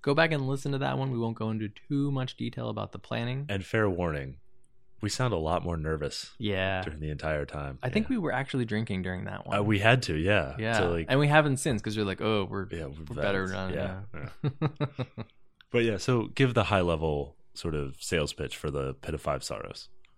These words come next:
Speaker 1: So it is a maximum security prison for essentially a, a god,
Speaker 2: It
Speaker 1: right?
Speaker 2: i-,
Speaker 1: The
Speaker 2: yeah.
Speaker 1: evil god of dragons.
Speaker 2: And it's specifically designed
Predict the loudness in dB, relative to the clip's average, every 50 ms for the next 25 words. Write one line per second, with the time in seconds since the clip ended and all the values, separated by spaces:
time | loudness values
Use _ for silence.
0 | -20 -20 -20 -20 -18 -14 -4 0 4 4 6 6 4 2 0 -4 -8 -14 -14 -6
1 | 0 2 2 2 2 0 0 2 2 2 2 2 0 0 -2 -6 -8 -10 -12 -16
2 | -16 -16 -14 -6 -2 0 0 2 2 0 0 0 0 -2 -4 -4 -2 0 2 2
3 | 2 0 -2 -4 -2 -2 -2 -2 -4 -6 -8 -4 -2 -2 0 0 -2 -2 -2 -4
4 | -4 -6 -6 -8 -12 -14 -18 -18 -8 -2 2 2 2 2 0 -4 -6 -6 -6 -8
5 | -10 -12 -12 -8 -4 -4 -2 -2 -2 -2 -2 -2 -2 -2 -4 -4 -6 -10 -14 -16
6 | -18 -18 -20 _ -6 -6 -4 -2 -2 -2 -2 -2 -2 -2 -2 -2 -2 -2 -2 -4
7 | -4 -4 -4 -4 -4 -2 -2 -2 -2 0 -2 -2 -4 -8 -14 -14 -6 -2 0 0
8 | 0 0 -2 0 0 0 0 0 0 0 0 0 0 0 0 0 0 -2 -4 -6
9 | -6 -8 -10 -14 -16 -20 -12 -6 -4 -4 -4 -4 -6 -8 -10 -4 -2 0 0 0
10 | -2 -4 -6 -8 -8 -10 -12 -12 -12 -10 -8 -6 -4 0 2 2 2 2 2 2
11 | 2 2 2 0 0 0 0 0 0 0 0 -2 -4 -6